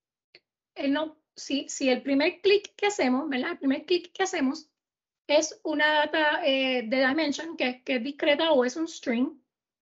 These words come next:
es lo que va a hacer, Tableau lo que va a hacer es que va a crear como un chart, no una visualización. Le damos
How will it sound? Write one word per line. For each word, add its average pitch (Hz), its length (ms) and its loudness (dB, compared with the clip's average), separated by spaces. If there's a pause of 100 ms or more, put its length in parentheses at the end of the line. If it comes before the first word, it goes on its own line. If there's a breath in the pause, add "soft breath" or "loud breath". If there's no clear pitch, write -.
(240)
es 311 120 0
lo 285 140 4
que 320 100 4
va 330 80 4
a 339 40 2
hacer, 349 480 0
Tableau 254 220 0
lo 262 80 -2
que 311 80 -2
va 285 80 2
a 302 40 2
hacer 349 180 0
es 359 140 2
que 302 140 2
va 254 100 2
a 254 60 -2
crear 320 380 2
como 254 240 0
un 254 140 0
chart, 226 360 -6 (160)
no 262 300 2
una 294 160 -2
visualización. 247 680 -2 (840)
Le 233 100 -2
damos 233 300 0